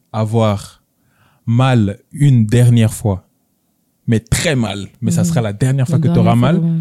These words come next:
Speaker 2: Mhm.
Speaker 1: ou bien tu préfères continuer à avoir mal petit à petit tous les jours jusqu'à la fin de ta vie ? Tu vois, et c'est un deal. Il y a des gens qui vont préférer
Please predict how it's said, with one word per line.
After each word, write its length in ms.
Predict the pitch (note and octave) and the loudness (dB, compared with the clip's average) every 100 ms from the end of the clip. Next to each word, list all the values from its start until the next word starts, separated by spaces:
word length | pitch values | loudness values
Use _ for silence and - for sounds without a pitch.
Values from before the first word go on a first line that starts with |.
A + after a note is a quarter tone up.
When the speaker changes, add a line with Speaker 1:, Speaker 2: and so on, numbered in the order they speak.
| F3+ | -4
Speaker 2:
Mhm. 120 | F3+ C#3+ | -2 0
Speaker 1:
ou 60 | |
bien 220 | C3 D#3+ | 2 2
tu 180 | D3 C3+ | 2 0
préfères 460 | A#2+ - B2 D3 C#3+ | 0 0 0 0 0
continuer 320 | B2+ C3 C3+ | 0 2 2
à 80 | B2 | 4
avoir 240 | A#2 A#2 | 2 0
mal 240 | A2+ A#2 A2+ | 2 2 2
petit 340 | A#2+ - - | -2 -2 -6
à 60 | A2+ | -4
petit 260 | A#2+ B2+ | -6 -6
tous 140 | A#2 B2 | -6 -4
les 100 | A#2 | -4
jours 160 | B2 | -4
jusqu'à 220 | A2+ - | -6 -6
la 100 | G#2 | -8
fin 140 | G#2+ G#2+ | -6 -8
de 60 | |
ta 140 | G2+ G2+ | -8 -12
vie ? 140 | A2 - _ _ _ _ _ _ _ _ _ _ | -12 -20 _ _ _ _ _ _ _ _ _ _
Tu 120 | A2+ | -4
vois, 180 | G#2+ A#2 | -4 -4
et 60 | |
c'est 140 | A2 B2+ | -2 -2
un 140 | B2+ | -2
deal. 200 | B2+ C#3 | -2 -2
Il 60 | G#2+ | -2
y 80 | A2 | -4
a 40 | |
des 120 | A2+ | -2
gens 120 | A2+ C#3 | -2 -2
qui 140 | C3 | -2
vont 140 | A#2+ | -2
préférer 520 | A#2 A#2 - A2+ A#2+ | 0 0 -2 0 -2